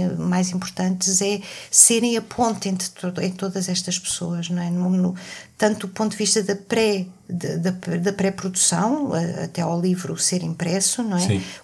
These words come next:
Speaker 1: Como também a ponte depois entre o resto da cadeia pós, eh, produção, não é? Entre os outros mediadores, o, eh, o, como é que o livro chega aos jornais, como é que se divulga, eh,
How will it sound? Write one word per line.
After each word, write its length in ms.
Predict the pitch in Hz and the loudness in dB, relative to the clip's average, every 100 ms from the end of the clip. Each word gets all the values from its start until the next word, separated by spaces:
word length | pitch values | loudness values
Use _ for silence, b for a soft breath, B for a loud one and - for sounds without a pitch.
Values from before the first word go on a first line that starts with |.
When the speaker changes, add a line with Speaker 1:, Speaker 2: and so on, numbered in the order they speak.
| - | -2
Speaker 1:
Como 260 | 240 247 | 2 2
também 440 | 254 269 247 226 233 | 4 4 4 2 0
a 40 | |
ponte 480 | 240 - 202 208 - | -2 -2 -2 -2 -4
depois 420 | - - 220 214 | -8 -4 -2 0
entre 260 | 226 220 - | 0 -2 -2
o 180 | 202 220 | 0 0
resto 480 | 185 240 247 - - | 0 0 2 2 0
da 20 | 247 | -4
cadeia 600 | - 220 214 214 214 214 208 - | -4 -2 2 2 2 -2 -6 -4
pós, 560 | 202 196 190 - - - | 0 0 -2 -4 -4 -6
eh, 320 | 180 185 180 | -2 -2 -4
produção, 540 | - 208 202 - 170 143 - | -4 -4 0 -2 -2 -8 -8
não 100 | 175 | -4
é? 160 | 180 190 B B B B | -2 -2 B B B B
Entre 260 | 175 - | -2 0
os 140 | 180 185 | -2 0
outros 260 | 185 - | 0 0
mediadores, 840 | 180 180 175 175 180 196 190 175 175 | 0 0 0 0 2 2 0 -2 -2
o, 200 | 165 170 B B B - | -4 -6 B B B -10
eh, 300 | 135 131 135 | -6 -4 -4
o, 140 | 135 135 | -6 -4
como 200 | - 180 | 0 4
é 60 | 185 | 4
que 120 | 185 | 4
o 20 | |
livro 220 | 185 185 185 | 2 4 2
chega 240 | - 175 | 0 0
aos 80 | 175 | -2
jornais, 760 | 175 180 175 190 196 196 190 - | -2 0 2 4 4 2 2 0
como 260 | - 180 180 | 0 2 2
é 100 | 180 | 2
que 120 | 180 | 2
se 140 | - | 2
divulga, 840 | 175 170 190 220 214 196 196 196 190 B B B B | 2 0 2 2 2 2 2 2 0 B B B B
eh, 340 | 165 - - | -2 -2 -2